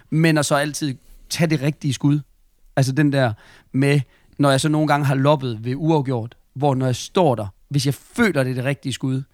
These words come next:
så kan jeg godt nå, især tidligere, hvor, øh, det... Man skal alligevel have gjort det nogle gange, og det skal være gået godt nogle gange, inden man har lov til at gøre det og til at brænde. Øhm, men fornemmelsen af, hvis jeg tror, loppet er det rigtige,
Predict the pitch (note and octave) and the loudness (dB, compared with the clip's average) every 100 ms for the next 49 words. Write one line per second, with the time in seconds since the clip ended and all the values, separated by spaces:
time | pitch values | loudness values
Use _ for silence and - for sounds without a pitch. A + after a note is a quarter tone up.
0 | _ _ - E3 D3+ C#3 - - _ - | _ _ -4 0 2 2 -2 -20 _ -20
1 | _ - D#3 D#3 D#3 D3+ C3+ A3 D3 - | _ 0 2 4 4 4 2 2 0 0
2 | E3 D#3 B2 F2+ _ _ _ C3+ D3 C3+ | -2 0 -4 -6 _ _ _ -2 2 2
3 | A#2 B2+ B2+ _ - E3+ D#3 C#3 - C#3 | 0 -6 -14 _ -20 -16 -14 -16 -8 -6
4 | B2+ A2+ _ _ _ _ _ _ _ F3+ | -6 -10 _ _ _ _ _ _ _ -2
5 | E3+ G3 G#3 F#3 A3+ A3 D3+ D3+ D3 E3 | 0 0 0 0 2 0 2 -2 2 2
6 | G3 D#3+ D#3 C#3+ D#3+ D3+ C#3 F3 - C#3 | 2 -4 -4 -2 -2 -2 0 -2 0 0
7 | C#3 D3 E3 F3 F3+ E3 C3 C3+ C3+ C#3+ | 2 2 2 2 2 0 2 2 2 0
8 | D#3 - - - - E3+ C3 A#2 - C#3+ | -2 -8 -20 -18 -2 2 2 0 -2 0
9 | C3 D3 B2+ B2 D3 A#2 A2 B2 C3 C3 | 2 0 -2 -4 -4 -2 0 0 -2 -6
10 | _ _ _ _ C#3+ C#3+ B2+ A#2+ A#2+ A#2 | _ _ _ _ 0 0 0 -4 -8 -10
11 | - - _ D#3+ D#3+ E3 F#3 D3+ A#2+ D3+ | -18 -20 _ -2 0 0 0 0 -2 -2
12 | D3+ _ C3+ D#3 - C3 - F#3+ D3 C3 | -2 _ -2 0 0 -2 -2 0 2 4
13 | D3+ C#3 A2+ A2+ B2+ C#3 - A#2 | 2 2 -2 -2 -2 -4 -10 -16